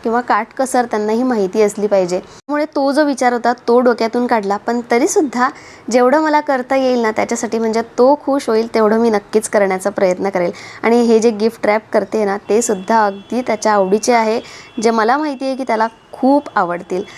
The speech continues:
तर चला आता हे पॅकिंग करून ठेवते आणि बर्थडेच्या दिवशीच त्याला द्यायचे आहे. तो व्हिडिओही मी तुमच्याशी लवकरच शेअर करेल. आणि आज जे मी सांगितलं ना, म्हणजे सुरुवातीपासून आणि आत्तासुद्धा, म्हणजे मुलांच्या बाबतीत ते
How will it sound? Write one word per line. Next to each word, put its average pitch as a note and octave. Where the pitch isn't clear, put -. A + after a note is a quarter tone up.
तर A3
चला A3+
आता A#3+
हे A3+
पॅकिंग A#3+
करून C4
ठेवते A3+
आणि G#3
बर्थडेच्या G3
दिवशीच G3+
त्याला G#3
द्यायचे F#3
आहे. G#3+
तो A3
व्हिडिओही A3
मी A#3+
तुमच्याशी G3+
लवकरच F#3+
शेअर G3
करेल. B3+
आणि G#3+
आज B3+
जे C#4
मी D4
सांगितलं B3
ना, G#3+
म्हणजे A3
सुरुवातीपासून G#3+
आणि G3+
आत्तासुद्धा, G3+
म्हणजे G3+
मुलांच्या G3
बाबतीत A3
ते B3